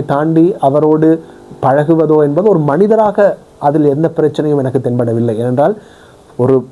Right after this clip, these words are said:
யூதர்களோடும் கொடுக்கல் வாங்கல் நடந்திருக்கிறது. நபிகளாருடைய காலத்தில் நபிகள் ஸல்லல்லாஹு அலைஹி வஸல்லம் அவர்கள் கடன் வாங்கியிருக்கிறார்கள் யூதர்களிடத்தில், அதனை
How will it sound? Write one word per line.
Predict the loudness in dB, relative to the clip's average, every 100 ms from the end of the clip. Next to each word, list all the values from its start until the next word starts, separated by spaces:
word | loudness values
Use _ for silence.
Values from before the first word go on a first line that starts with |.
| -8 0
யூதர்களோடும் | 2 4 2 2 2 2 0 0
கொடுக்கல் | 0 2 2 2
வாங்கல் | 2 2
நடந்திருக்கிறது. | 2 0 0 0 -2 -2 -2
நபிகளாருடைய | 0 0 0 0 -4 -4
காலத்தில் | -4 -4
நபிகள் | -4 -4 -2
ஸல்லல்லாஹு | -2 -2
அலைஹி | -4
வஸல்லம் | -4 -6
அவர்கள் | -2 -2 -4 -6
கடன் | -4 -2 -2
வாங்கியிருக்கிறார்கள் | 0 0 0 0 2 2
யூதர்களிடத்தில், | 2 0 -4 -6 -14 -20 -20 -20 -20 -14 -4
அதனை | 0